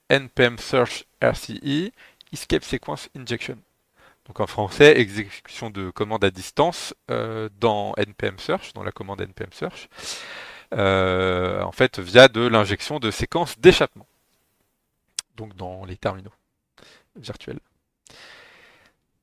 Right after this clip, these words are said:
Donc bon, là je vais pas passer de tout le détail de l'article, je vais faire beaucoup plus court. En, en fait, euh, là l'article il parle, euh, enfin c'est une histoire de, en fait, de vulnérabilité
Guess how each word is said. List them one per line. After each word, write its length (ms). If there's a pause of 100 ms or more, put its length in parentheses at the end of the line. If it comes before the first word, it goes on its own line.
(280)
Donc 460
bon, 240
là 140
je 100
vais 80
pas 560
passer 380
de 60
tout 180
le 80
détail 340
de 80
l'article, 380
je 60
vais 40
faire 160
beaucoup 180
plus 200
court. 420
En, 380
en 80
fait, 480 (100)
euh, 400
là 160
l'article 460
il 40
parle, 360
euh, 180
enfin 220
c'est 160
une 100
histoire 480
de, 80
en 80
fait, 160
de 100
vulnérabilité 960